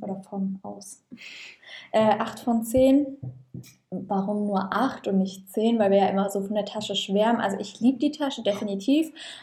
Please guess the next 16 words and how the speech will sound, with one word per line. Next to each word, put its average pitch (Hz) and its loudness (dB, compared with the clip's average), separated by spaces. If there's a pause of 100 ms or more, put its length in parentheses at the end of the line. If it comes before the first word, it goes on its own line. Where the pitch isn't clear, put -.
(100)
aber 208 6
ich 202 -2
würd 208 0
sie 208 -4
mir 202 -2
halt 196 0
heutzutage 196 -2
in 190 2
Monogramm 202 0 (120)
holen 226 2
und 196 0
deswegen 196 -2
ist 196 -6
sie - 0
auch 196 -4
keine 196 0